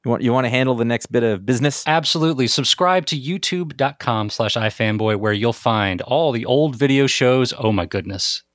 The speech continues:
Speaker 2: There are some gems in there. And we post this
Speaker 1: <laughs>
Speaker 2: show every week. Please consider writing us a review or leaving a star rating on Apple Podcasts, Spotify, or wherever you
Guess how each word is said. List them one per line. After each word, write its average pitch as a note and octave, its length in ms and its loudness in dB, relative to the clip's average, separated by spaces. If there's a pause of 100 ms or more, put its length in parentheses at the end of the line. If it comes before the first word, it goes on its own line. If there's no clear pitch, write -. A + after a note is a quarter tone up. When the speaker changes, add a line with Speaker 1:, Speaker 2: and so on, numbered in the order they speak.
(140)
Speaker 2:
There A2+ 120 0
are G2 60 0
some - 200 -4
gems F2+ 320 -6
in F2+ 100 -6
there. F#2+ 220 0
And G2+ 160 0
we A2+ 140 0
post C3 400 0
this C#3+ 140 4
Speaker 1:
<laughs> - 40 0
Speaker 2:
show D3+ 300 2 (160)
every A#2+ 640 0
week. C3 360 0 (400)
Please C3+ 200 2
consider A2+ 340 2
writing A2+ 300 2
us G#2+ 140 0
a - 20 2
review D#3+ 300 2
or F3+ 160 2
leaving G#3 240 0
a G3 40 2
star G3+ 280 0
rating F#3 260 -2
on E3+ 240 -2
Apple C#3+ 260 -4
Podcasts, A2 540 -4
Spotify, A2+ 520 0 (320)
or G#2+ 60 0
wherever G2 440 0
you G#2 260 -4